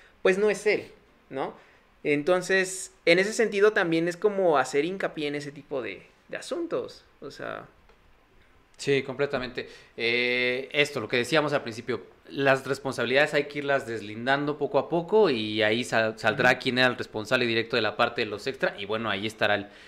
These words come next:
Speaker 2: el tema. Eh, ya vi que por ahí entró un superchat, muchas, muchas gracias. Varios superchats ya,
Speaker 1: Dos.
Speaker 2: los, los vamos a resolver al final, eh, del podcast.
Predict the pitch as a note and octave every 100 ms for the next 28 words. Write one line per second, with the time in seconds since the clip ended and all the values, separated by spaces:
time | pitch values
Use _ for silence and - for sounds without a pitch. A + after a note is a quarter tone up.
0 | - A2+ A2 C3+ A#2+ - - - C#3 E3
1 | G3 G3 E3 D3+ D#3+ E3+ E3+ F3 E3 -
2 | F#3 E3+ F#3 F3+ F3 F3 E3 C#3+ D3 F3
3 | E3+ - - - D3 G#3 E3+ D3+ A#2+ C#3+
4 | C3+ D3 C#3+ C3+ - D3 C3 D#3 E3 D3+
5 | C3 A#2+ A2+ A2 A2+ A#2+ A#2 C#3 C#3+ -
6 | - - A#2+ A#2+ C3+ C#3+ D3 D#3+ C3 A2+
7 | A2+ A2+ A#2 A#2 D#3+ D3+ F#3 A3 -